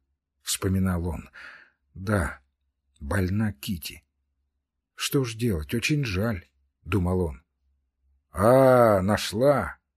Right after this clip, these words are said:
Вот умница!» — сказал он, вынимая изо рта Ласки теплую птицу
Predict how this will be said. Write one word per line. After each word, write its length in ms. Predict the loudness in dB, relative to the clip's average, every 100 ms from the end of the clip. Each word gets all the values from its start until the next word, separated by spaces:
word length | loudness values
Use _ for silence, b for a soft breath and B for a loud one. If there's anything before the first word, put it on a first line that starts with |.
| _ _ -2
Вот 340 | 4 4 6
умница!» — 600 | 4 4 -2 -6 -8 -8 _ _ _ -14
сказал 480 | -4 -2 0 2 2
он, 260 | 2 -2 B B B -4
вынимая 680 | 0 2 2 2 2 0
изо 360 | -2 -4 -2 -2
рта 240 | 0 0
Ласки 580 | 2 0 -2 -2 -2 -2 B B
теплую 560 | 0 2 2 0 0 -2
птицу 640 | -2 -2 -2 -2 -2